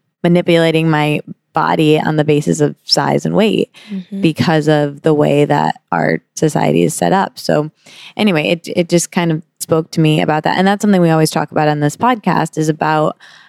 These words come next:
Speaker 1: bodies and body image and just being a woman in the world. And I would love to hear where you are with that. Talk about your relationship with your physical body and how you move through the world and how it's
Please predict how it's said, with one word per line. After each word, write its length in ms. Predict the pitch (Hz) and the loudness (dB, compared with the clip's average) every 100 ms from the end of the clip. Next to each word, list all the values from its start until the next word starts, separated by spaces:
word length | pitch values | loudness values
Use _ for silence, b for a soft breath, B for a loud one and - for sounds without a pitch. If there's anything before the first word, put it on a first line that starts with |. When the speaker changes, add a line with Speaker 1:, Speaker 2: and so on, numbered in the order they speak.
| B | B
Speaker 1:
bodies 460 | 208 196 190 185 170 | -4 0 4 2 2
and 140 | 156 | -4
body 280 | 185 190 180 | -2 0 0
image 300 | 175 175 160 | 2 0 0
and 100 | 151 | -4
just 200 | 151 - | -6 -4
being 180 | 175 175 | 0 2
a 60 | 160 | 2
woman 240 | 185 185 | 2 2
in 100 | 175 | 2
the 80 | 170 | 2
world. 440 | 165 160 156 156 - | 2 2 2 0 0
And 80 | 165 | 0
I 80 | 160 | 0
would 120 | 160 | 0
love 280 | 165 165 - | 0 0 -4
to 100 | 180 | -8
hear 640 | - 165 165 160 156 151 b b b b | -4 0 2 2 0 -2 b b b b
where 300 | - 175 175 | 0 2 4
you 220 | 165 160 160 | 2 0 0
are 160 | 151 | 0
with 160 | 151 - | -4 -2
that. 380 | - - - - | -4 -4 -8 -8
Talk 260 | 165 160 | -4 -2
about 240 | 175 165 - | -2 -2 -2
your 140 | 160 | 0
relationship 600 | 156 156 156 170 156 151 | 0 2 0 0 -2 -2
with 180 | 160 151 | -2 -2
your 240 | 151 147 147 | 0 0 0
physical 380 | 156 160 - | -4 -6 -6
body 520 | 170 196 196 190 185 170 | -4 -2 0 2 4 4
and 100 | 151 | 0
how 180 | 165 156 | -2 0
you 340 | 156 156 156 b b b b 180 | 2 2 2 b b b b 2
move 220 | 175 160 | 2 2
through 180 | 156 156 | -4 -2
the 120 | 160 | 2
world 640 | 151 151 147 147 143 - _ _ _ | 2 2 2 0 -2 -14 _ _ _
and 160 | 170 160 | -4 -2
how 240 | 151 151 | 0 2
it's 220 | 151 - | 0 -2